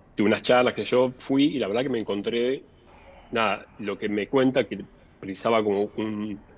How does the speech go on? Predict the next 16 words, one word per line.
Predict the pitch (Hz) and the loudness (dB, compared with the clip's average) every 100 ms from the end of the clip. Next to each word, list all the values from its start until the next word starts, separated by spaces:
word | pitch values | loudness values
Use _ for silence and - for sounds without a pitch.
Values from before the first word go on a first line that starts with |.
| - - - | -20 -20 -2
un | 113 113 | 4 6
maestro | 123 135 131 117 | 6 4 4 0
para | 101 | 0
dar | 104 104 | -2 -2
clases, | 123 123 117 | 0 0 -4
tal, | 117 | -8
tal, | 117 143 | -8 -6
y | |
yo | - | -2
le | 110 | -2
digo, | 101 | 0
"Mirá | 120 | 0
que | 139 | -2
yo | 104 113 120 - - - - | 0 -2 -2 -10 -20 -20 -14
no | - | -12
soy | - 117 | 0 0